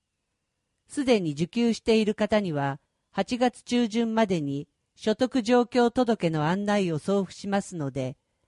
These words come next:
八月九日金曜から九月十一日水曜に提出してください。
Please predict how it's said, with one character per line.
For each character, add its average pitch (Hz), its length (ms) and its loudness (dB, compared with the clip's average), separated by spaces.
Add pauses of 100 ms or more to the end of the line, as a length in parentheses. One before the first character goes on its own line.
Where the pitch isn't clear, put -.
(140)
八 202 260 -2
月 240 240 0
九 220 120 -2 (260)
日 190 280 -2 (100)
金 240 240 -2
曜 240 200 2
か 151 140 -4
ら 139 240 -4 (340)
九 277 140 -4
月 214 300 2
十 208 260 0
一 202 280 -4
日 170 480 -4
水 240 340 -2
曜 240 200 2
に 143 340 -6
提 208 220 2
出 - 240 -6
し - 80 -6
て 185 140 -4
く 175 80 -8
だ 160 140 0
さ 151 200 -4
い。 110 100 -8